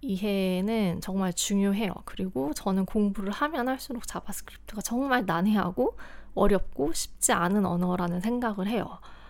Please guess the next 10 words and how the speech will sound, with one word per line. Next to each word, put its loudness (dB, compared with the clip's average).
어, -10
진짜 4
그분들 2
말 0
맞다나, 2
어, -6
생각 2
없이 2
막 -6
짜면 -2